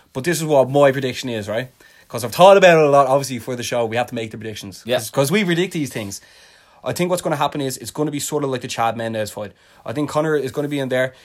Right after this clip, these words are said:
Speaker 1: He's gonna obviously, like, sort of do, do what he does best. He's gonna probably hit Khabib a couple of times. I think eventually Khabib's gonna try and get him down, and then eventually get him down. So I think at the end of the first round, Khabib's gonna be on top of Conor, right?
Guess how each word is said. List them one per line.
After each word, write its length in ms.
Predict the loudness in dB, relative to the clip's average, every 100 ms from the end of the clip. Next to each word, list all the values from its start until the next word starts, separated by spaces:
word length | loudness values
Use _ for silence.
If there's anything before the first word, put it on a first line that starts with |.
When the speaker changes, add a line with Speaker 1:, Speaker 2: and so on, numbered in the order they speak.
| -16
Speaker 1:
He's 120 | -10
gonna 180 | -4 -2
obviously, 360 | -2 -4 -4
like, 180 | -4 -4
sort 160 | -6 -6
of 180 | -6 -10 _ _ -20 _ _ _ _
do, 240 | -4 -4
do 260 | -4 0 0
what 140 | 2
he 40 | -2
does 220 | -2 -2
best. 400 | 0 -2 -2 -8 -14
He's 160 | -16 -8
gonna 180 | -6
probably 340 | -6 -8 -6 -6
hit 180 | -8 -6
Khabib 220 | -6 -6
a 40 |
couple 140 | -8 -10
of 80 |
times. 260 | -6 -6 -6 -12 -12
I 40 | -6
think 100 | -4
eventually 380 | -2 -2 -4 -8
Khabib's 300 | -6 -6 -6
gonna 200 | -8 -8
try 220 | -6 -6
and 80 | -2
get 100 | -4
him 80 | -4
down, 280 | -4 -4 -8 -16
and 120 | -12 -8
then 100 | -8
eventually 340 | -6 -8 -8
get 140 | -10
him 60 | -8
down. 220 | -8 -10 -12
So 160 | -8
I 60 | -6
think 140 | -4
at 80 | -4
the 100 | -2
end 140 | 0 -2
of 40 |
the 60 | -2
first 240 | -4 -2
round, 280 | -2 -2 -4 _
Khabib's 280 | -14 -10 -8
gonna 140 | -8 -8
be 80 |
on 60 | -6
top 180 | -8 -8
of 60 | -10
Conor, 200 | -10 -8
right? 220 | -10